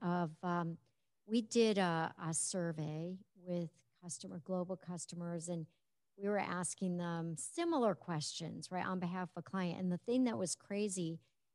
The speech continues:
is that what came back was they did not want them to continue to invest. And this happened to be, interestingly enough, uh,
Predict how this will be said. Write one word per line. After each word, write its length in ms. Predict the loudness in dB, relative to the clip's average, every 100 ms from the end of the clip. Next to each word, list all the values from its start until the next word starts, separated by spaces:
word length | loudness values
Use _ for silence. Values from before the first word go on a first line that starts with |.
| _
is 240 | 4 4 4
that 240 | 2 2
what 280 | 2 0 0
came 300 | 0 2 4
back 440 | 2 2 2 0 -4
was 520 | -2 0 -2 -4 -8 _ _ 0
they 80 | 0
did 240 | 4 4
not 240 | 4 4 2
want 240 | 2 2
them 160 | 0 -2
to 100 | -4
continue 580 | -4 -6 -2 -2 0 -2
to 160 | -4
invest. 580 | -4 -4 -4 -2 -2 -2
And 100 | -2
this 140 | -2 -2
happened 340 | -4 -4 -6 -6
to 40 |
be, 240 | -2 0
interestingly 720 | -2 -4 -6 -6 -6 -6 -4 -2
enough, 420 | 0 2 2 2 _ _ _ _ 0
uh, 220 | 2 2